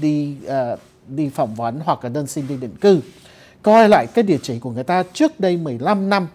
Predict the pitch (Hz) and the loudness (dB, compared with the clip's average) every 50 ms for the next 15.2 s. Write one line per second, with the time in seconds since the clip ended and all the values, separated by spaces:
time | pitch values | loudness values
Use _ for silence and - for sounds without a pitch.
0 | - - - - - _ - 165 180 214 214 - 175 156 147 120 - 120 101 107 | -18 -20 -20 -20 -20 _ -2 -2 0 0 0 -2 -4 -6 -6 -6 -8 -10 -10 -10
1 | 113 127 143 - - 214 220 214 214 - - _ _ - - - - _ _ - | -10 -10 -8 -2 2 2 2 2 0 -8 -20 _ _ -20 -20 -20 -20 _ _ -6
2 | 143 143 165 160 151 143 - 196 196 202 190 180 170 139 123 123 123 117 117 - | 0 4 4 4 4 4 4 4 6 6 6 6 2 0 0 -4 -8 -8 -6 -2
3 | 196 202 196 _ _ _ _ _ - - - - - 190 180 220 269 277 277 - | -4 -4 -4 _ _ _ _ _ -10 -6 -2 2 4 4 4 4 2 0 -2 -2
4 | 220 196 190 180 - 214 214 - 165 123 - - 151 156 190 202 147 113 156 - | -2 -2 -2 -4 -4 -4 -2 -2 -2 -4 -4 -6 -6 -6 -4 -4 -6 -4 -2 -4
5 | 156 - - 175 - - 233 226 226 175 135 120 120 - 175 175 143 - - - | -4 -4 -8 -8 -4 -2 -2 -2 -2 -4 -6 -6 -2 0 2 2 0 -2 -10 -20
6 | - - _ _ _ - - 247 254 247 240 240 233 233 220 196 160 156 147 - | -20 -20 _ _ _ 4 6 6 6 6 4 2 2 0 0 -2 -2 -4 -4 -4
7 | - 147 151 151 147 143 143 135 139 175 190 185 185 - - 127 110 123 131 156 | -2 0 0 0 0 -2 -4 0 2 2 2 2 0 -2 -4 -6 -4 -2 -2 -2
8 | 196 202 170 113 92 - - 240 233 233 - 147 127 113 123 135 165 160 160 160 | -2 -2 -4 -4 -6 -6 -4 -4 -4 -4 -4 -8 -6 -6 -4 -4 -4 -4 -4 -2
9 | 170 185 160 120 - - _ - - - - _ _ _ - 269 269 269 - 180 | -2 -2 -2 -2 -8 -16 _ -20 -20 -20 -20 _ _ _ 4 4 4 4 2 2
10 | 135 117 - - 165 - - 208 233 226 - 151 117 98 - - - 165 160 143 | 2 0 0 -4 -6 -2 -2 -2 -2 -2 -2 -6 -8 -8 -12 -4 2 4 4 4
11 | 120 - - - - - - _ - 277 277 277 - - 180 135 117 110 113 117 | 4 2 -4 -14 -20 -20 -10 _ 2 2 2 2 2 -2 -2 0 -2 -2 -8 -8
12 | 113 - 220 220 233 170 - - - 156 113 104 107 117 - - 117 117 120 117 | -6 -4 0 2 2 0 0 -2 -6 -6 -6 -6 -8 -12 -12 -12 -10 -10 -10 -6
13 | - - 180 185 180 143 - - - - _ - 147 170 190 190 180 - - - | 0 2 2 2 2 0 -4 -14 -20 -20 _ 2 6 8 8 8 6 2 -2 -2
14 | - 285 285 - - - - 165 151 123 113 123 123 117 120 120 - 202 208 196 | -2 -2 -2 -4 -4 2 4 4 4 4 0 -4 -8 -10 -10 -8 -4 -2 0 2
15 | 226 185 127 | 2 0 0